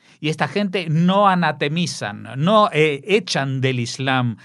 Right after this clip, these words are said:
a los que pasan, los que realizan esto. Si no los echan, quiere decir que forman parte del Islam, o por lo menos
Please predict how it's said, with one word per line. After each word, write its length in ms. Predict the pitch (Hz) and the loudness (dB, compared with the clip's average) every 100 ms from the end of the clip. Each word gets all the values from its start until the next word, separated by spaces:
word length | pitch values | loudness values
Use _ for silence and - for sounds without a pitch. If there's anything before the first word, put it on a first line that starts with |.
| - - | -18 -6
a 120 | 131 | -2
los 160 | 127 - | -2 -4
que 200 | 127 117 | -8 -6
pasan, 520 | 131 123 120 110 113 123 | -4 -4 -4 -6 -10 -8
los 180 | 120 | -8
que 120 | - 117 | -6 -6
realizan 460 | 117 120 123 113 | -4 -4 -6 -6
esto. 340 | 90 - 98 - _ _ _ _ _ _ _ _ | -8 -16 -20 -20 _ _ _ _ _ _ _ _
Si 200 | - 208 | -4 0
no 120 | 202 | 2
los 220 | 220 180 220 | 4 4 2
echan, 280 | - 208 | 0 0
quiere 140 | 190 190 | 0 0
decir 360 | - 208 202 | 2 2 0
que 120 | 180 160 | -2 -4
forman 600 | 196 214 202 175 151 139 | 2 2 2 0 0 -2
parte 340 | 147 143 143 | -2 -2 -2
del 220 | 143 135 | -2 -2
Islam, 400 | 123 127 123 117 | -4 -4 -2 -2
o 120 | 120 123 | -4 -4
por 160 | 139 | -2
lo 120 | 139 | -2
menos 400 | 170 220 247 - | -2 0 -2 -4